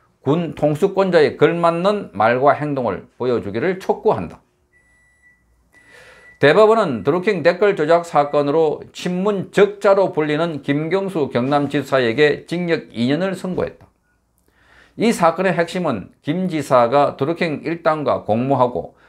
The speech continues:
포털 사이트 뉴스 팔만여 건에 무려 팔천팔백사십만 벌의 댓글을 조작해서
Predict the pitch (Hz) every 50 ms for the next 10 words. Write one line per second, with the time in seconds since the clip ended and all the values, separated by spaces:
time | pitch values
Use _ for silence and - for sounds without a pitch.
0 | _ _ - - 143 - - 202 180 180 180 151 151 160 - - 123 101 92 104
1 | 123 160 196 190 185 - 139 110 98 - - - - 196 214 214 214 214 208 175
2 | 156 147 - 156 147 135 120 101 - - _ _ _ - 156 180 165 - - -
3 | - - - 190 196 190 - - 202 196 185 185 - 170 170 175 170 165 - -
4 | - - - - 202 208 208 208 202 185 170 175 196 202 196 - - _ _ _
5 | _ 160 165 165 165 - 196 196 196 185 - 135 127 123 - - - - - 117
6 | 110 110 107 - 151 160 107 95 -